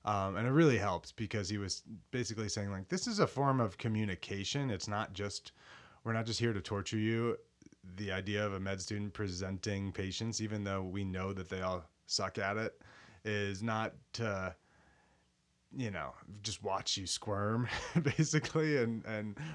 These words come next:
watch someone be bad at something, but it's to, it's to learn this form of communication. Um, and then he, you know, broke it down with me and spent a good thirty minutes, forty-five minutes,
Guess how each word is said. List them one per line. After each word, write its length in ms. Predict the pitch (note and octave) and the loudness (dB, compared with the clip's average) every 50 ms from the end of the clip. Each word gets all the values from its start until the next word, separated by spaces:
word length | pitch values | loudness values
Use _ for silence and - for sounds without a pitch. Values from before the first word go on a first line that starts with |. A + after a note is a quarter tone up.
| - - | -8 -2
watch 220 | - G#2 G#2+ G#2+ - | 0 0 0 0 0
someone 300 | - A2+ A2 A2 G#2+ G#2 | 0 0 0 2 0 0
be 120 | G#2 G#2 | 0 0
bad 260 | G2 F2+ F#2 F#2+ G2+ G#2+ | 2 2 4 4 4 2
at 120 | G#2+ G#2 | 0 0
something, 440 | - A#2+ A#2 A#2 A2 B2 B2 B2 A#2+ | 0 -2 -2 0 0 0 0 0 0
but 180 | A2 A2+ G#2+ - - | 0 -2 -2 0 -2
it's 340 | G#2+ G#2 G2 - - - - _ | -2 -2 -2 -4 -6 -8 -6 _
to, 280 | - A2+ G#2 G2 F#2+ F#2+ - - - - - - - - - - - _ | 0 0 2 0 0 -2 -8 -18 -20 -20 -20 -20 -20 -20 -20 -20 -14 _
it's 260 | - G#2+ G2+ - - - | -4 -4 -2 -2 -2 0
to 140 | - A2+ | 0 0
learn 500 | G2+ G2+ G2+ G2+ G#2 G#2 G#2 G#2 G#2 G2+ F2+ F2+ | 2 2 2 2 2 2 0 0 -2 -4 -4 -2
this 180 | G2+ G#2+ G2 - | -2 -2 -2 -4
form 340 | - - G#2 G2+ G2 G2 | -6 -4 -2 -2 -2 -2
of 200 | G2 F#2+ F2 - | -4 -4 -6 -8
communication. 1040 | - - G#2 G2 F#2+ F2+ F2+ E2+ - - G2 F#2 F2+ - - A2 A2 A#2 C3 C3 B2 _ _ _ _ _ _ _ - _ _ _ _ _ - - _ - | -6 -4 -4 -4 -2 -4 -6 -8 -8 -6 -6 -4 -4 -4 -2 -2 -2 -2 -4 -6 -8 _ _ _ _ _ _ _ -20 _ _ _ _ _ -20 -20 _ -4
Um, 500 | G#2+ G#2+ G#2+ G#2+ G#2+ G#2 G#2 A2 G#2+ - _ _ _ _ - | 0 0 2 2 2 0 0 -2 -4 -6 _ _ _ _ -6
and 220 | - A2 A2 A2 | -4 -2 0 0
then 140 | A2 G#2+ G2+ | 0 0 0
he, 80 | G#2 G#2 | 0 0
you 160 | G#2 G#2+ A2 | 0 0 0
know, 140 | G2 F#2 G2 | 0 -2 0
broke 280 | G2+ A2 G2 F#2 - | 2 2 0 2 0
it 80 | A2+ G2 | -4 -2
down 220 | G2+ G2 F#2+ G2 G#2+ | 0 0 0 0 0
with 80 | G#2+ | 0
me 140 | A2+ C3+ C3+ | 0 0 0
and 100 | C3+ B2+ | -2 -2
spent 280 | - - E3+ F3+ D#3+ - - | -2 -2 -2 -2 -2 -6 -4
a 80 | A2+ A#2+ | -4 -2
good 260 | A2+ B2+ B2 A#2 G#2+ G#2 - - - - - - - | 0 0 0 0 -2 -12 -18 -20 -20 -20 -20 -20 -20
thirty 420 | - - - A#2 A2+ A2 A2 A2+ G#2+ | -18 -4 -2 0 0 2 2 0 0
minutes, 400 | G#2 G#2 G#2+ A2 A2 G#2+ G2+ - | 0 0 0 0 0 -2 -4 -4
forty-five 520 | - G#2+ G#2+ G#2+ G#2 - A2 G#2 G2+ G2 | -4 -2 -2 -2 -2 2 2 2 2 2
minutes, 560 | G2 G2+ G#2+ A2+ A2 G#2 G2+ - - - - | 0 -2 0 0 0 -2 -2 -4 -6 -8 -8